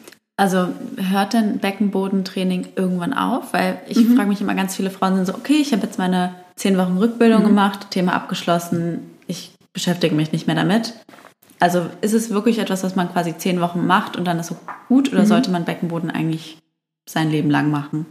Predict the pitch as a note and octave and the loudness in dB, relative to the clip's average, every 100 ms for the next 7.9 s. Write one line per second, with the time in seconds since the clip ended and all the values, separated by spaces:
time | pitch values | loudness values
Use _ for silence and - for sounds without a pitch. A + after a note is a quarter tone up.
0 | - - - - - G3 F3 B3 C#4 C#4 | -16 -20 -20 -18 2 4 8 8 8 4
1 | - F#3 A3+ B3+ B3+ B3+ A3+ A3+ A3+ G#3+ | 4 4 2 4 4 4 4 4 4 2
2 | G#3 G#3 G#3+ G#3 G#3 G#3 A3 G#3 G3 - | 0 0 2 2 2 2 4 4 2 0
3 | - A#3+ C4 B3+ - F#3 G#3 B3 B3 F#3+ | 4 8 10 8 4 0 2 4 4 0
4 | - - G#3 A3 D4 D#4+ G#3 G3+ - - | 0 2 4 6 4 4 -2 -4 -6 -10
5 | - G3+ A3+ A3+ A3 - - _ _ _ | 2 6 8 6 4 -4 -8 _ _ _
6 | _ _ _ _ _ - B3 - E4 - | _ _ _ _ _ 4 6 6 2 2
7 | G3+ G3 G3 A#3+ F#3 F#3 - A3 | 2 2 2 2 2 0 -2 -2